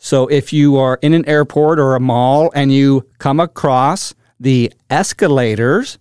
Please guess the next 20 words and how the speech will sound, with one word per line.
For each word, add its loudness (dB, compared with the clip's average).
there's -2
usually 2
a 0
set 0
of 0
stairs 0
right -2
next -2
to 0
the 2
escalator. -4
Usually 2
the 0
escalator 0
is -2
packed -6
and 0
the 0
stairs 0
are 0